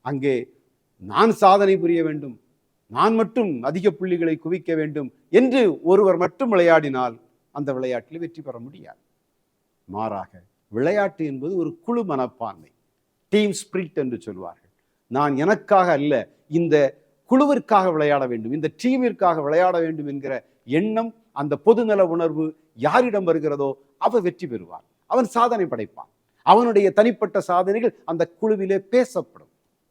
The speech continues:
எனவே, நான் என்கிற அகந்தை நம்மை விட்டு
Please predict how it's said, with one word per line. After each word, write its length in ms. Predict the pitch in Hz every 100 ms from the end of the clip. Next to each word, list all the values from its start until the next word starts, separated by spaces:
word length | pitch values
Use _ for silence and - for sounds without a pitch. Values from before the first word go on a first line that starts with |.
| _ _ _ _ _ _ _
எனவே, 340 | 113 110 90 _ _ _ _ _ _
நான் 380 | 110 147 202 170
என்கிற 460 | 135 120 104 92 -
அகந்தை 580 | 110 - 175 147 104 _ _ _ _ _
நம்மை 320 | - 117 120
விட்டு 420 | 113 110 113 92